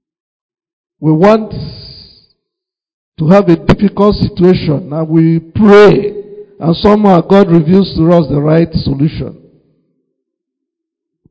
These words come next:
All these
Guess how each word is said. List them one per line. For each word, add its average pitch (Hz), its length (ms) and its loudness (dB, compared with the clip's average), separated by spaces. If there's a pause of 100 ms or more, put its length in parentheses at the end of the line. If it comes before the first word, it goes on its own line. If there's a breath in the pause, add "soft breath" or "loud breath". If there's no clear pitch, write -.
(800)
All 269 800 4
these - 1500 -2